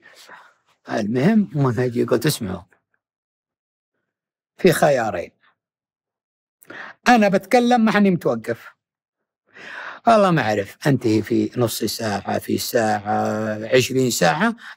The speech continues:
أنا مو شغلي. اللي عندكم خيارات، أما كلكم تقولوا لي وقف، أتوقف. واحد اثنين طفش، يضرب الباب،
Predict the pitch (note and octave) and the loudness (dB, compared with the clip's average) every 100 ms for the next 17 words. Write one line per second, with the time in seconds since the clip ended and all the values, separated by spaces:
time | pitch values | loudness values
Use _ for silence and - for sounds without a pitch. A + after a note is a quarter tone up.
0 | - D3 G#2 F#2 F2 G#2 F#2+ F#2+ F#2+ _ | -2 -2 -2 -6 -6 -6 -4 -6 -6 _
1 | _ - - - _ _ - D#3+ - _ | _ -20 -20 -20 _ _ -4 -4 -4 _
2 | _ - F#3+ A3 D3 G#2+ - _ _ - | _ 0 2 4 2 -4 -8 _ _ 0
3 | G3 G3+ E3 D3 C#3+ B2 A#2 - A#3+ C#4 | 2 4 2 0 0 0 -2 0 2 2
4 | A3+ B3+ G3 E3 D#3 C#3 F3 G#3+ F#3 F#3+ | 2 2 2 0 -2 2 4 4 4 2
5 | F#3 A3+ C4+ - _ - B2 A#2+ G2+ E2 | 2 0 0 -6 _ -2 2 2 0 -2
6 | F2 - _ _ _ _ _ _ - - | -12 -14 _ _ _ _ _ _ -18 -18
7 | - - G3 A#3 E3 E3 D#3+ D3+ F3+ F#3+ | -10 2 4 4 2 0 2 2 2 2
8 | E3 D#3 B3 C4 C4+ - - F#3+ D#3+ C3 | 2 2 2 4 0 -4 0 2 2 0
9 | A2 F#2 | -2 -6